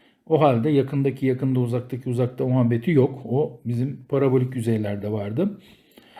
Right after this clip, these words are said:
N bir, N iki, N üç arasındaki ilişki istemişler. Şimdi yakında gördüğünüze göre o zaman havadan suya bakar gibi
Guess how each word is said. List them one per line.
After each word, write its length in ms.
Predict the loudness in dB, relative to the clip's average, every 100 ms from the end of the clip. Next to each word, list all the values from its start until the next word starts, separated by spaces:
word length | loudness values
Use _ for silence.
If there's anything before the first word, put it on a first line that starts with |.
| -20 -8 2
N 220 | 4 6
bir, 100 | 6
N 120 | 4
iki, 240 | 2 0 0
N 20 |
üç 140 | 2
arasındaki 480 | 4 4 -2 -6 -4
ilişki 320 | -4 -4 -2
istemişler. 580 | -2 0 0 0 -4 -4 -8 _ _ _ _ _ _ _ _ -18
Şimdi 540 | 0 4 8 6 4 -10 _ _ _ -2
yakında 440 | 0 2 2 4
gördüğünüze 540 | 8 8 8 4 4 4
göre 480 | 6 6 6 0 -18 -8
o 100 | -4
zaman 200 | -4 -2
havadan 400 | 0 2 2 0
suya 300 | 2 2 4
bakar 320 | 4 4 4
gibi 340 | 2 0 0